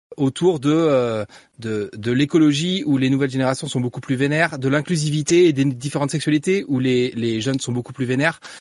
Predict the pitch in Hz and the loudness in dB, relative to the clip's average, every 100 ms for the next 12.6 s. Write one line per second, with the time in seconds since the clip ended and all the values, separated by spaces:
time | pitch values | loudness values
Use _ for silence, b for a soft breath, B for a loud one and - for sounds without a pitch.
0 | B 120 170 160 160 147 139 123 113 165 | B 0 2 2 0 -2 -4 -6 -2 0
1 | 151 135 139 135 160 196 - - _ _ | 0 0 0 2 2 0 -6 -16 _ _
2 | - 123 120 143 180 175 - 156 160 151 | -4 -2 0 0 -2 -6 -4 -2 2 2
3 | 135 131 160 170 165 170 - 143 113 98 | 2 2 2 2 0 -2 0 0 0 -4
4 | 113 120 - 117 107 107 107 104 107 139 | -6 -4 -2 0 0 0 -2 -4 -2 -2
5 | 127 104 101 101 101 117 135 113 117 110 | 0 -2 -4 -6 -6 -4 -2 -2 -2 0
6 | 160 151 147 104 120 117 156 156 135 - | 0 0 -4 -4 -2 -2 0 0 0 -4
7 | - B B _ - 120 143 185 185 - | -18 B B _ -6 -2 2 2 2 -2
8 | 127 127 131 - 202 - - - _ - | 0 2 2 0 -2 -4 -8 -10 _ -4
9 | - 151 156 - 117 117 113 131 190 - | 0 0 0 -4 -4 -2 0 2 0 0
10 | - - 139 - 165 - 131 139 - 147 | -18 -6 -6 -4 -6 -4 -2 -2 0 -4
11 | - 151 190 135 127 123 214 185 135 120 | -4 -4 -2 -2 -2 0 -2 -2 -2 -2
12 | - 151 135 139 202 - | 0 -2 -2 -2 -4 -4